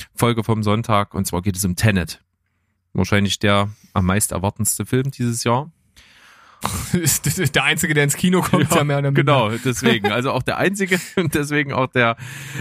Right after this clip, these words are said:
Speaker 1: am, am krassesten ersehnte. Und was soll ich sagen? Er ist, er ist toll. Es ist ein, es ist ein geiler Film, der unglaublich intelligent ist, unglaublich vielschichtig ist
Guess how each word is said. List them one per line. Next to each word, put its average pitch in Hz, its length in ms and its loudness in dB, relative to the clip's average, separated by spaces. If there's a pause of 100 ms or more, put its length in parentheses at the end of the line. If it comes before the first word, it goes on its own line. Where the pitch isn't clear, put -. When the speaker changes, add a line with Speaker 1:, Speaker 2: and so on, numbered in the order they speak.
(100)
Speaker 1:
am, 113 360 -2
am 113 560 -4
krassesten 127 800 -2
ersehnte. 131 680 0 (600)
Und 127 460 2
was 110 280 -2
soll 135 120 2
ich 147 120 -2
sagen? 165 540 -2 (1200)
Er 127 160 0
ist, - 320 0
er 113 160 -2
ist - 180 -2
toll. 95 320 -2
Es 101 100 -4
ist 127 140 0
ein, 104 260 -2
es 143 140 0
ist 135 60 0
ein 123 100 0
geiler 113 320 0
Film, 113 480 0
der 101 400 -2 (240)
unglaublich 120 520 0
intelligent 101 640 0
ist, 98 200 -2
unglaublich 117 520 -2
vielschichtig 135 760 -2
ist - 240 -2